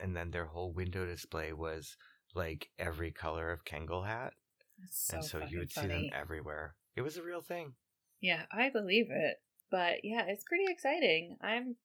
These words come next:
Speaker 2: I'm super stoked to do this episode. I feel like I've been waiting for this for a while.
Speaker 1: Do you think the thong is bigger than the dolphin pants?
Speaker 2: Ooh. I don't know. I think we'll just go with the thong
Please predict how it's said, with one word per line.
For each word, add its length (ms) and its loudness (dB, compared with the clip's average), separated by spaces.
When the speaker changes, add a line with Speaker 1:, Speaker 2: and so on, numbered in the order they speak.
Speaker 2:
I'm 180 6
super 380 0
stoked 360 2
to 100 0
do 120 -2
this 220 -2
episode. 380 -4
I 80 2
feel 180 0
like 180 2
I've 100 4
been 180 -2
waiting 400 4
for 100 2
this 240 0
for 180 4
a 80 0
while. 680 2
Speaker 1:
Do 80 -4
you 80 -2
think 200 -4
the 120 0
thong 640 2
is 160 -4
bigger 320 -2
than 220 -4
the 80 -6
dolphin 440 -6
pants? 520 -8
Speaker 2:
Ooh. 640 6
I 160 4
don't 260 6
know. 760 6
I 260 10
think 280 6
we'll 280 8
just 240 2
go 140 10
with 120 2
the 80 6
thong 640 0